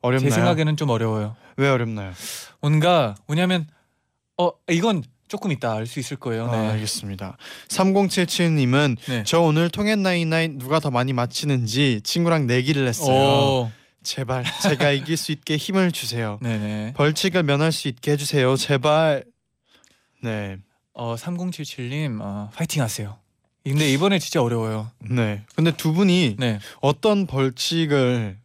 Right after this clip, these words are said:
Speaker 1: 걸었는지 궁금하네요.
Speaker 2: 그러니까요.
Speaker 1: 뭐 혹시 추천해줄 만한 벌칙 있나요?
Speaker 2: 뭐 저는 그냥
Speaker 1: 네.
Speaker 2: 뭐 과자 하나 사주기 이 정도.
Speaker 1: 과자 사주기.
Speaker 2: 아니, 음료 사주기.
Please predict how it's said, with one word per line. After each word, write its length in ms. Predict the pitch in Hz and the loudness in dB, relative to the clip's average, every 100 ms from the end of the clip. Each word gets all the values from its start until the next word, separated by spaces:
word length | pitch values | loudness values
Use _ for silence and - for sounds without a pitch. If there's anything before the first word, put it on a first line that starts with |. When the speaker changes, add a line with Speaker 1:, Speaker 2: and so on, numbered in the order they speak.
| _ | _
Speaker 1:
걸었는지 440 | - 135 139 131 110 | -6 -2 0 0 -4
궁금하네요. 680 | - 127 120 110 98 92 92 | -6 -6 -4 -4 -6 -10 -4
Speaker 2:
그러니까요. 680 | 151 135 120 110 107 104 104 - - - - | 0 0 0 -4 -2 -4 -6 -14 -20 -20 -2
Speaker 1:
뭐 120 | 147 170 | 2 2
혹시 420 | - 208 170 156 - | 2 2 2 0 -8
추천해줄 480 | - - 214 190 202 | -8 2 2 4 2
만한 240 | 165 165 | 4 2
벌칙 340 | 139 123 - | 0 -2 -4
있나요? 300 | 117 110 107 120 - - | -6 -8 -10 -12 -20 -6
Speaker 2:
뭐 140 | 156 | -6
저는 480 | 151 151 165 190 147 | 0 0 2 0 -2
그냥 300 | - 123 120 | -2 0 0
Speaker 1:
네. 60 | 117 | -2
Speaker 2:
뭐 280 | 107 107 107 - | -4 -4 -6 -6
과자 300 | - 139 151 | -2 2 4
하나 140 | 143 | 4
사주기 420 | 143 143 127 110 | 0 -2 -2 -2
이 40 | 110 | 0
정도. 440 | 143 135 117 101 - _ _ - - | 2 2 2 -2 -8 _ _ -20 -8
Speaker 1:
과자 400 | - 120 131 120 | 0 2 2 0
사주기. 240 | 120 107 | -2 0
Speaker 2:
아니, 100 | 131 | 2
음료 260 | 135 156 165 | 4 4 4
사주기. 460 | 156 135 127 131 | 2 0 0 0